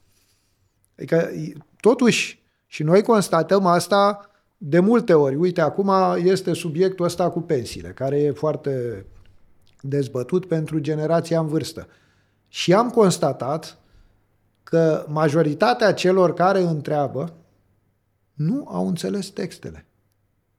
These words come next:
Din păcate, sunt politicieni de vârf, miniștri, care n-au înțeles bine, au și semnat lege, legea respectivă.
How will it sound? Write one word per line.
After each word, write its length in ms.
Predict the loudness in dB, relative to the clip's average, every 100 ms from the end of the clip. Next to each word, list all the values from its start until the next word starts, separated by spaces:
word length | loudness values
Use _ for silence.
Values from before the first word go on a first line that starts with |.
| _ _ _ _ _ _ _ _ _
Din 200 | -4 -2
păcate, 640 | 0 0 2 2 4 4 2
sunt 400 | -2 0 0 0 -8 -16 _
politicieni 600 | 0 2 2 2 2 4
de 80 | 4
vârf, 340 | 2 0 -4 -10 -10
miniștri, 540 | -2 0 0 -2 -12
care 280 | -4 -2 -2
n-au 180 | 0 0
înțeles 400 | 2 2 2 2
bine, 360 | -2 -2 -4 -8 _ _ _
au 140 | -4 -2
și 360 | 0 0 0 -2
semnat 440 | 0 2 2 2
lege, 300 | -2 -4 -6 -6
legea 340 | -2 -2 -2
respectivă. 580 | -6 -6 -8 -6 -8